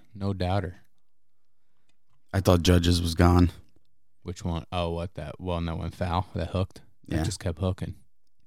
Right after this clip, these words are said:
Speaker 2: And you know what? I'm s-, I fucking hate that we watch every single game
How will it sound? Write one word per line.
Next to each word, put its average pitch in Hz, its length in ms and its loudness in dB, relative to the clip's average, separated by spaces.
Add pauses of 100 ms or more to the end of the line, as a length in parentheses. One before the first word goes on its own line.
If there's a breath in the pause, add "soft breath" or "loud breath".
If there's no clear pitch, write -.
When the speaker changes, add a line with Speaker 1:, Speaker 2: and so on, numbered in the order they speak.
(420)
Speaker 2:
And 113 120 8
you 120 60 12
know 123 120 10
what? 135 240 8 (380)
I'm 123 140 8
s-, - 180 2 (100)
I 131 160 8
fucking 147 420 4
hate 98 360 4 (1200)
that 98 460 6 (380)
we 127 180 10
watch 131 360 6 (100)
every 123 240 10
single 131 280 8
game 95 420 6